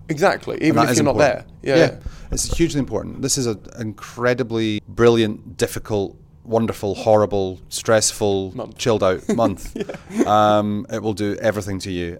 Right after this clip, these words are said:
Speaker 2: And for us, it's hugely important that people get on.
Speaker 1: Mm.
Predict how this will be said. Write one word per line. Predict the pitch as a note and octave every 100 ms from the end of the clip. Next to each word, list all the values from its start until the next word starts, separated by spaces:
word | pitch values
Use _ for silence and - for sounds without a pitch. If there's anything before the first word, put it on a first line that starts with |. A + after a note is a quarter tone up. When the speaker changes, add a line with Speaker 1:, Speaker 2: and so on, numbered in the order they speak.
| -
Speaker 2:
And | F#2+ F#2 F#2 F2+ - - - -
for | A#2 A#2
us, | A2+
it's | A2+ F#2+ -
hugely | - A#2+ G#2+
important | G2+ F#2+ G2 E2+ F2 -
that | F#2+ F#2 E2+ - - -
people | - G#2+ G#2 F2+ -
get | G2 - -
on. | G2+ A2+ D#3+ D#3+ - -
Speaker 1:
Mm. | D3+ E3+ C#3